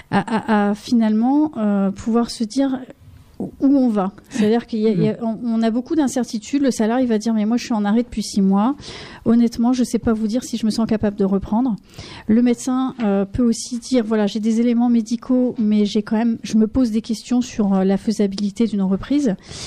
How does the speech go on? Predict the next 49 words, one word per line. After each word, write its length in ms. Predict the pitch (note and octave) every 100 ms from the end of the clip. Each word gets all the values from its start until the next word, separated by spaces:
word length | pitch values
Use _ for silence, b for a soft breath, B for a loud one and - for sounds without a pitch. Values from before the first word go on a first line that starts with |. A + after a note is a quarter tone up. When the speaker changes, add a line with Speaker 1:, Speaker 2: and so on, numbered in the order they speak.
| B B B
Speaker 1:
Et 160 | A#3 A#3
puis, 380 | - B3+ B3+ B3
nous, 480 | A#3+ B3+ D4 D#4+ C#4+
euh, 500 | A3+ G#3+ G#3 G3+ G3
Cap 240 | F#3+ A3 G#3
Emploi, 400 | G3+ - C4 D4+
hein, 120 | B3
donc, 260 | G3+ G3 -
euh, 600 | F#3+ F3+ F3 F3+ F3 F3+
euh, 40 |
moi 240 | F#3 F#3+
qui 120 | G#3 -
suis 180 | -
ergonome, 460 | F#3+ F#3 F#3 A#3 D4 D4+ B B
je 160 | B -
peux 320 | - C4 C#4
me 160 | A#3+ A#3+
poser 260 | C4 A#3
la 120 | A3 G#3
question, 580 | A3 - - C#4+ D4+ -
euh, 460 | G#3+ G#3 G3 G3 G3+ B B B B B
euh, 580 | F#3+ F#3+ F#3 E3+ E3+ E3 - _ -
de 360 | A3+ A3 G#3+ B3
ce 120 | -
qu'est 120 | D4
le 80 | C4
métier, 380 | A#3+ A#3 - F4+ F#4+ - -
d-, 80 | A#3
déjà, 400 | G3+ A3 G#3+ C4+ E4+
et 120 | B3 A#3+
comme 140 | C4
Speaker 2:
Mhm. 60 | C4+
Speaker 1:
la 60 |
personne 240 | B3 A#3+ C4+
est 120 | B3
en 120 | A3+
arrêt, 240 | A3+ C4
je 100 | D#4
la 80 | A#3
vois 160 | A3 A3+
pas 160 | B3+
travailler. 480 | B3 - G3 F#3+ G3
Donc 180 | G3 G3
moi, 140 | A#3+
j'ai 140 | B3 A#3
besoin 460 | G#3 B3 B3 C#4 D4
d'avoir 300 | B3 A3+ A3
des 200 | G#3+ G#3
éléments, 460 | A3 A3 A#3 C4